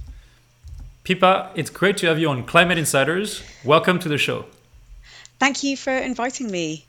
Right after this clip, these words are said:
Speaker 2: It's great to, great to be here.
Speaker 1: As a starter, could you briefly describe Zero Carbon Capital for those that don't know you? Fund size, geography, ticket size.
Speaker 2: Mm-hmm. So we are an early stage investor. We invest in pre-seed and seed stage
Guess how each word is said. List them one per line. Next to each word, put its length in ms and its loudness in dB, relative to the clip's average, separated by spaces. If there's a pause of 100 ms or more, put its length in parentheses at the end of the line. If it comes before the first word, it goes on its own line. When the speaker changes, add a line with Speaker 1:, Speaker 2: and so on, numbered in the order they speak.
Speaker 2:
It's 100 -16
great 220 -4
to, 240 0
great 200 -4
to 80 -12
be 120 -4
here. 200 -10 (800)
Speaker 1:
As 200 4
a 40 -2
starter, 720 2
could 160 -2
you 140 0
briefly 320 -2
describe 580 0 (480)
Zero 260 2
Carbon 360 2
Capital 380 0
for 160 -6
those 260 -2
that 120 0
don't 200 0
know 100 0
you? 280 -4 (120)
Fund 320 -2
size, 460 0 (100)
geography, 840 -6 (120)
ticket 260 -6
size. 300 -12 (440)
Speaker 2:
Mm-hmm. 140 -10 (400)
So 220 -2
we 320 0
are 220 -2
an 160 -8
early 200 -2
stage 260 -4
investor. 580 -6
We 300 -4
invest 340 -10
in 80 -12
pre-seed 500 -6
and 160 -10
seed 280 -8
stage 360 -4